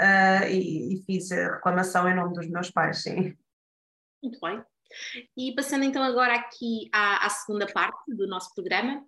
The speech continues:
Speaker 2: eh, queremos agora falar um bocadinho mais aprofundadamente, e a-, com algum tempo mais. E a primeira questão que, que temos aqui para, para a doutora Elsa, eh, é de que forma, ehm,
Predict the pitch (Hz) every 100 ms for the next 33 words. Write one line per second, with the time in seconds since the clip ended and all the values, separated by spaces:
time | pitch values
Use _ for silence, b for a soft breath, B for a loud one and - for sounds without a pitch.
0 | _ 202 196 190 190 190 196 185 185 180
1 | 175 - 175 175 170 175 175 170 165 160
2 | - 160 - - 165 151 156 185 247 -
3 | - 165 156 - 147 - 156 147 147 143
4 | 147 147 160 165 165 170 165 165 160 156
5 | 151 151 151 151 147 151 202 - - B
6 | B B B B _ 220 226 233 226 233
7 | 233 226 226 220 - - 226 226 - 233
8 | 220 220 226 - - 208 202 202 - -
9 | 185 180 170 165 160 156 _ 156 165 165
10 | 180 180 180 190 - 196 - 190 190 190
11 | 185 185 190 - - - 214 214 220 247
12 | 247 - 190 185 185 180 180 175 175 175